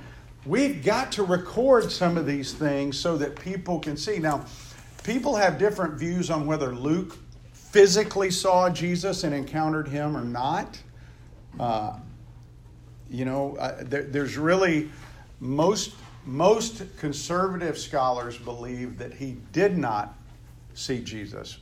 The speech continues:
face to face. There are some that say that he did, but he's the only Gentile writer in the whole New Testament. And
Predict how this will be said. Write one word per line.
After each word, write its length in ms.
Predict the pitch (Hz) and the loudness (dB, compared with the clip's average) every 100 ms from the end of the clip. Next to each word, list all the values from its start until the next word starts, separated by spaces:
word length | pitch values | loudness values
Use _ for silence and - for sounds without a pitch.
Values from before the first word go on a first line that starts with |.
| - | -12
face 220 | 117 110 | -12 -12
to 120 | - | -16
face. 420 | - - - - - - - | -12 -12 -12 -18 -18 -16 -4
There 100 | 147 | -2
are 60 | |
some 320 | - 180 202 | 2 4 4
that 140 | 214 202 | 2 0
say 240 | 196 185 | 0 2
that 140 | 175 185 | 0 -2
he 100 | 185 | -4
did, 360 | 123 107 127 - - - - - - - - - | -6 -6 -8 -14 -16 -20 -20 -20 -20 -20 -8 -2
but 100 | 151 | 2
he's 180 | 170 | 2
the 120 | 180 156 | 2 4
only 340 | 175 233 233 | 4 2 0
Gentile 680 | 147 190 202 190 196 185 165 | 2 2 2 4 6 6 6
writer 360 | 180 208 156 | 2 2 0
in 80 | 139 | 0
the 60 | 135 | 0
whole 220 | 156 156 | 0 0
New 120 | 160 | -2
Testament. 540 | 160 202 - 120 - - - - - - - - - - - - - - - - - - - - - - | -2 -4 -6 -10 -14 -14 -18 -20 -20 -20 -20 -20 -20 -20 -20 -20 -20 -20 -20 -20 -20 -20 -20 -20 -20 -4
And 400 | 160 170 165 170 | 2 2 2 -2